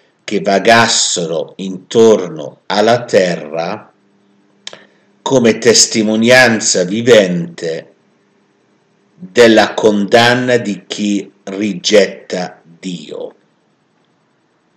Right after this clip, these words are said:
Chiaramente uno potrebbe dire, "Ma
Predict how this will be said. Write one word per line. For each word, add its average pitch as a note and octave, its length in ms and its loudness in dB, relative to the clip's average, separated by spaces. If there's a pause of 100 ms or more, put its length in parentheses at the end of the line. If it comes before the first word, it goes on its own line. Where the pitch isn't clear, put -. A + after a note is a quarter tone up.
(1160)
Chiaramente A2+ 720 4
uno F#2+ 200 -2
potrebbe F#2 600 -2
dire, F#2 320 -4
"Ma F2 420 -8